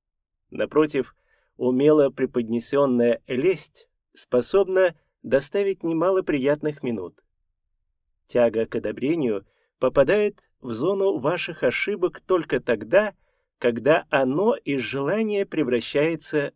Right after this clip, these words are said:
в потребность. Желая одобрения, вы просто получаете удовольствие от поддержки других людей. Но если вы нуждаетесь в нем, то отсутствие одобрения может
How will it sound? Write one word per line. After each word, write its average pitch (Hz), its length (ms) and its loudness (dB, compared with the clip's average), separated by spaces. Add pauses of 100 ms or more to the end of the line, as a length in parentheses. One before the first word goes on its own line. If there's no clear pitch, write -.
в - 120 -20
потребность. 120 760 -6 (1500)
Желая 120 460 2
одобрения, 117 600 -2 (260)
вы 123 200 0
просто 135 400 -2
получаете 127 800 -2
удовольствие 131 960 0
от 135 280 -4
поддержки 139 560 -2
других 151 420 -4
людей. 151 420 -6 (840)
Но 135 180 2
если 160 600 0
вы 151 160 2
нуждаетесь 151 720 0
в 147 140 -10
нем, 202 440 -2 (420)
то 139 260 2
отсутствие 135 840 0
одобрения 120 800 -2 (380)
может 123 680 -4